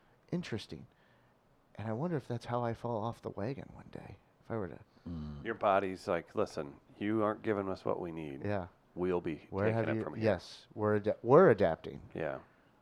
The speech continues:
Speaker 1: We're making adjustments.
Speaker 3: Mm-hmm.
Speaker 1: We know what we once had,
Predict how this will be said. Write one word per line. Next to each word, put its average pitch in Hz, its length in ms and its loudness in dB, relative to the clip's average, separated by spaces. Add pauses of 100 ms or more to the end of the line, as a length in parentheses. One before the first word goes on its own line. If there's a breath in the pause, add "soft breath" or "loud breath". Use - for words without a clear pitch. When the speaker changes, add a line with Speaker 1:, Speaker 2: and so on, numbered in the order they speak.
(200)
Speaker 1:
We're 170 200 8
making 110 320 2
adjustments. - 760 -8
Speaker 3:
Mm-hmm. 82 340 -16 (140)
Speaker 1:
We 180 220 2
know 170 160 8
what 110 180 4
we 104 120 2
once 147 320 2
had, 82 340 -2